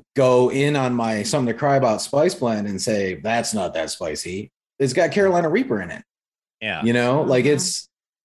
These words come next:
Speaker 1: it's, it's such a, such a subjective thing. And, and heat nowadays is, uh, is kinda like the new hotness. Not to be punny, but
Speaker 2: Yeah.
Speaker 1: there it is. I, I knew we were, we were in a new era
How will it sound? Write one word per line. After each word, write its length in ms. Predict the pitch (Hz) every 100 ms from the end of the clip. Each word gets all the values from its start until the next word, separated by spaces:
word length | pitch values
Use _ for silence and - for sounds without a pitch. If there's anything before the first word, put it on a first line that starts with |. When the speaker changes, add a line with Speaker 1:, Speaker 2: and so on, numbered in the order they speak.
| _ _ _ -
Speaker 1:
it's, 320 | 131 135 -
it's 240 | - 143
such 240 | - 190 190
a, 240 | 160 139
such 220 | - 190 190
a 80 |
subjective 540 | 151 156 127 139 135 110
thing. 360 | 127 113 92 -
And, 480 | 120 123 117 107 -
and 140 | 117
heat 340 | 107 - 233 220
nowadays 720 | 139 117 113 113 113 104 -
is, 360 | 110 117 104 95
uh, 360 | 101 92 87 -
is 80 | -
kinda 200 | - 160
like 180 | 165 139
the 40 |
new 160 | 120 120
hotness. 680 | - 165 - 190 190 - - _ _ _ _ _ _ -
Not 200 | 101 98
to 60 |
be 120 | 92
punny, 360 | - 123 104 90
but 220 | 87 82 - _ _ _ -
Speaker 2:
Yeah. 220 | 139 110
Speaker 1:
there 100 | 110
it 80 | 104
is. 320 | 104 95 -
I, 200 | - 131
I 140 | 131 143
knew 280 | 151 175 202
we 200 | 165 165
were, 340 | 151 139 120 127
we 100 | 143
were 80 | 151
in 140 | 135
a 80 | 123
new 260 | 131 143
era 500 | 123 127 120 98 90